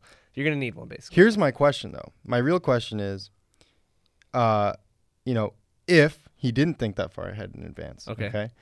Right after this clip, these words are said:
Speaker 1: Yeah.
Speaker 2: And the woodpeckers were pecking away at the ship, would it be in Noah's best interest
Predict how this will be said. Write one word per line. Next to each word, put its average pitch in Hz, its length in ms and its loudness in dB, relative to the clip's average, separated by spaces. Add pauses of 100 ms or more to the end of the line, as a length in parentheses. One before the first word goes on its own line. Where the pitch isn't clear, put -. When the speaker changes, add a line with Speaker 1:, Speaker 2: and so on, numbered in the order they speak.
Speaker 1:
Yeah. 101 140 -12 (120)
Speaker 2:
And 113 380 6
the 110 180 -2
woodpeckers 113 560 2
were 139 440 4
pecking 110 320 -2
away 104 200 0
at 101 80 -2
the - 80 -12
ship, - 340 -4 (1500)
would 127 340 4
it 131 200 -2
be 131 460 0 (720)
in 139 200 2
Noah's 139 280 4
best 135 300 2
interest 113 500 -4